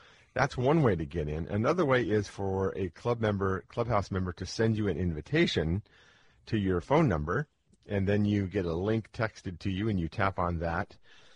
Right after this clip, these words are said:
You have to, um, subscribe with the phone number that was used,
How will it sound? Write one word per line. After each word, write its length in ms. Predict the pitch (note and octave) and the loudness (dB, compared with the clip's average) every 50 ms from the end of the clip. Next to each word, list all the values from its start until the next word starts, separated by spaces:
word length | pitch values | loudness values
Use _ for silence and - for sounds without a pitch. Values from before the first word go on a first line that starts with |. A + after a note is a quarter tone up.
| - - - - | -20 -20 -10 -6
You 120 | G2 G2 | -2 0
have 200 | G#2 A2 G#2+ - | 2 2 2 0
to, 260 | - G#2+ F#2 F2+ D#2 A1 D#2 | 0 0 0 0 -2 -4 -4
um, 320 | F2+ F2+ E2+ E2+ E2+ D#2+ D2+ | -4 -4 -2 -4 -4 -6 -6
subscribe 680 | - - F#2+ - - - A#2 A2+ A2 A2+ A2+ A#2 G2+ | -6 -6 -6 -6 -6 -2 2 2 4 4 2 2 0
with 120 | G2+ F#2+ | -2 -4
the 80 | - G2 | -4 -4
phone 260 | - - G#2+ G#2 G2+ | -2 0 0 2 2
number 260 | G2 G2 G2 F#2+ F#2+ F2 | 2 2 2 0 -2 -2
that 180 | E2 F2+ - | -4 -4 -6
was 200 | C#2 E2+ D#2 F2 | -6 -6 -6 -4
used, 580 | F#2+ G2 F#2+ E2 D#2+ F2 A#2 C3 - - - | -2 -2 0 0 0 -2 -4 -4 -8 -12 -20